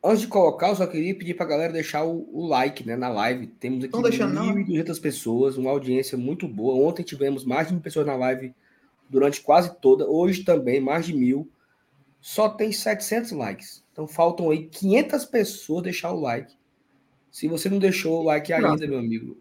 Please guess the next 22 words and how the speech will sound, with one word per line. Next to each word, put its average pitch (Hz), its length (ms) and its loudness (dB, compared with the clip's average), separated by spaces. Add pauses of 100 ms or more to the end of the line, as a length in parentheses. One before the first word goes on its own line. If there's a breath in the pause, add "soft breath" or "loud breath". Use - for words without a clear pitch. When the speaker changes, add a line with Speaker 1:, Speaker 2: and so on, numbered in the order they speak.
(140)
Speaker 1:
deixa 151 640 0
o 147 120 -6
like 110 800 -6 (200)
pra 107 160 -4
ajudar 120 400 -6
aqui 110 200 -12
a 123 120 -4
gente, - 260 -12
tá? 113 180 -8
Ó, 185 360 6 (500 soft breath)
eu 190 100 0
coloquei 202 380 6
no 160 80 0
meu 151 100 4
tweet 139 320 -2
mais 110 200 -4
cedo 143 440 2 (1700)
as 165 260 6
nossas 185 360 2
substituições, 208 800 4
né, 185 100 4
Juvenal? 131 360 -2